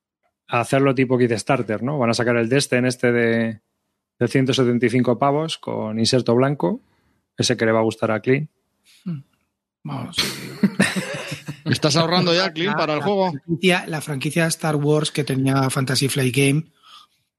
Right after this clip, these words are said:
Speaker 2: eh, para mí el juego bueno de verdad de la franquicia era el Imperial Assault, sinceramente. Y ahí ya se terminó, lo han cerrado. Y este nuevo que han sacado, ¿cómo se llama el nuevo que han sacado?
Speaker 1: El Legion.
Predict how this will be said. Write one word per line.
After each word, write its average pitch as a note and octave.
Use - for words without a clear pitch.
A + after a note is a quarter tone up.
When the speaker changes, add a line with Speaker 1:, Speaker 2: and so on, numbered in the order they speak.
Speaker 2:
eh, C3
para A#2+
mí B2+
el C3
juego C3+
bueno C3+
de C3+
verdad B2+
de C3
la C3
franquicia C3
era C#3+
el C3+
Imperial A#2+
Assault, A2
sinceramente. A#2
Y A#2
ahí A#2+
ya A#2+
se C#3
terminó, B2
lo C3+
han B2
cerrado. C#3
Y D3+
este D3+
nuevo C#3
que C#3+
han C3+
sacado, D3
¿cómo D3+
se F3
llama D3
el C#3+
nuevo C#3+
que C#3
han C#3
sacado? C#3
Speaker 1:
El B2
Legion. C#3